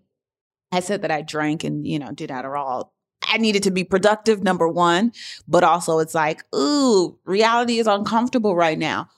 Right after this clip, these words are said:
What's gonna give me this feeling of euphoria, that it's fun, that I'm light, that I'm happy?" And then there was probably some deeper stuff in it. And then, so in your book, you talk a lot about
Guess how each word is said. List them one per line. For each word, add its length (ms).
What's 240
gonna 180
give 160
me 140
this 220
feeling 280
of 100
euphoria, 640
that 140
it's 180
fun, 440
that 100
I'm 140
light, 440
that 140
I'm 100
happy?" 800
And 160
then 100
there 100
was 140
probably 300
some 280
deeper 320
stuff 380
in 160
it. 220
And 160
then, 140
so 200
in 180
your 140
book, 360
you 140
talk 340
a 80
lot 300
about 640